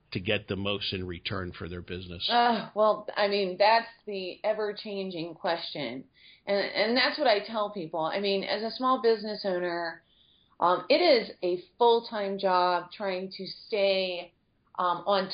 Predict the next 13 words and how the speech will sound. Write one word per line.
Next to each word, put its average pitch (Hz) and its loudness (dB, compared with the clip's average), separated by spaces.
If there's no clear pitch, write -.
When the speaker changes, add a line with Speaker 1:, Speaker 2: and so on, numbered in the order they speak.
Speaker 2:
top 214 4
of 175 -2
the 196 -6
ever-changing 196 -2
online 175 0
landscape. 165 -2
Um, 175 2
there 202 4
are 196 0
so 233 -2
many 220 -2
options 175 -4
today. 160 0